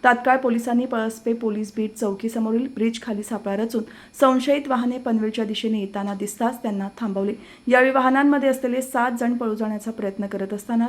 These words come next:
त्यापैकी सलमान शेख, फैजल दसुलकर, आमिर खान, काशिद खान या चौघांना पनवेल शहर पोलिसांच्या पथकाने ताब्यात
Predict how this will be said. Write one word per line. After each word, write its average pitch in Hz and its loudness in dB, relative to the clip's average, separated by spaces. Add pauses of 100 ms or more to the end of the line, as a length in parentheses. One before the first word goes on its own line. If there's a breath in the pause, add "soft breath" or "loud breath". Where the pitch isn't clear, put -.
त्यापैकी 214 -2
सलमान 202 -4
शेख, 220 -8
फैजल 196 -2
दसुलकर, 226 -4 (340 loud breath)
आमिर 262 4
खान, 262 -4 (140)
काशिद 214 -2
खान 214 -6 (360 loud breath)
या 240 6
चौघांना 240 2
पनवेल 233 2
शहर 226 -4
पोलिसांच्या 220 -4
पथकाने 220 -4
ताब्यात 190 -6